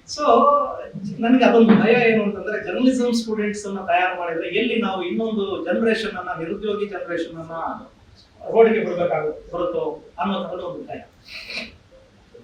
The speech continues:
ಇಲ್ಲ, ಅವರಿಗೆ ಹೊಸದೇನಾದ್ರು ಕಲ್ಸೋಣ ಅಂತಂದ್ರೆ ನಮಗೆ ಗೊತ್ತಿರ್ಬೇಕು, ನಮಗೆ ಗೊತ್ತಿಲ್ಲದೆ ನಾವೇನ್ ಹೊಸ ಕಲ್ಸಕ್ಕಾಗುತ್ತೆ ಅವ್ರಿಗೆ? ಹಂಗ ಅನ್ಕೊಂಡು ಬರ್ತಾ ಇದ್ದಾಗ ಜರ್ನಲಿಸಂ ಕಾಲೇಜ್ ಮಾಡ್ಬೇಕು ಅಂತ ಅನ್ನೋಂಥ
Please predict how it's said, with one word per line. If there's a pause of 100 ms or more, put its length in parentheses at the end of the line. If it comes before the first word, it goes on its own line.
(340)
ಇಲ್ಲ,
ಅವರಿಗೆ
ಹೊಸದೇನಾದ್ರು
ಕಲ್ಸೋಣ
ಅಂತಂದ್ರೆ
ನಮಗೆ
ಗೊತ್ತಿರ್ಬೇಕು,
ನಮಗೆ
ಗೊತ್ತಿಲ್ಲದೆ
ನಾವೇನ್
ಹೊಸ
ಕಲ್ಸಕ್ಕಾಗುತ್ತೆ
ಅವ್ರಿಗೆ? (1800)
ಹಂಗ
ಅನ್ಕೊಂಡು
ಬರ್ತಾ
ಇದ್ದಾಗ
ಜರ್ನಲಿಸಂ
ಕಾಲೇಜ್
ಮಾಡ್ಬೇಕು
ಅಂತ
ಅನ್ನೋಂಥ